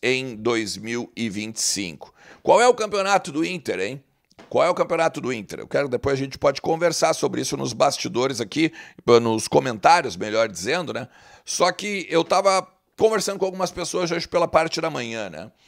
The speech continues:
E além de não conseguir dizer qual é o campeonato do Inter, justamente por conta desses quatro pontos,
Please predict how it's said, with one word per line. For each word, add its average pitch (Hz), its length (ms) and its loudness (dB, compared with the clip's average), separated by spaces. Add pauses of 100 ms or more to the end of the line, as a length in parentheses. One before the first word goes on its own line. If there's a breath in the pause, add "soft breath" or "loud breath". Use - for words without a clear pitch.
(280 soft breath)
E 131 220 -4
além 143 260 2
de 175 140 4
não 175 160 2
conseguir 165 400 -6
dizer 156 280 -4
qual 156 340 2
é 170 40 0
o 175 80 0
campeonato 147 520 -2
do 127 100 -4
Inter, 131 240 -6
justamente 147 420 -4
por - 160 -8
conta 139 280 2
desses - 260 -4
quatro 123 300 2
pontos, - 500 0